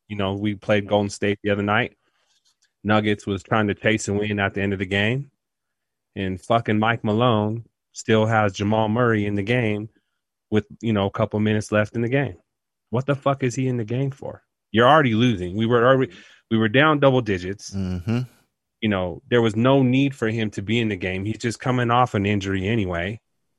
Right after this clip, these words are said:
Speaker 1: And then he goes out there and, and tears his A C L. And I know shit happens. I know injuries happen and this and that, but fuck, we were just getting it right.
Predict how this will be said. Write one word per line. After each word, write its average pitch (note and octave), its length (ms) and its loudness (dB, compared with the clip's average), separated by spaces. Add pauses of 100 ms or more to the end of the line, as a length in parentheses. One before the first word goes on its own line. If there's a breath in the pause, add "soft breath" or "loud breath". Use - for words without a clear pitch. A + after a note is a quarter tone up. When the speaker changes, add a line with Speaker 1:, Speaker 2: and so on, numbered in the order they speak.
(840)
Speaker 1:
And G#2 80 0
then A2+ 100 4
he A#2 60 4
goes A2 240 4
out A2 140 2
there A2 280 2
and, E2 100 -4
and G2 140 -4
tears G2+ 240 0
his G2 100 -6
A F#2+ 100 0
C F2+ 220 -10
L. E2+ 160 -6
And A2+ 120 -2
I C3+ 60 4
know D3+ 180 4
shit C3 240 -2
happens. A2 360 0
I G#2+ 60 2
know G#2+ 160 -2
injuries G2+ 360 -2
happen F#2+ 340 -4
and F#2 100 -6
this - 140 -8
and F2+ 120 -8
that, G#2 220 -2
but F2 160 -10
fuck, - 540 -8 (640)
we B2 100 2
were A#2 140 4
just A#2+ 600 2
getting A#2+ 380 4
it A2+ 140 2
right. G#2 640 0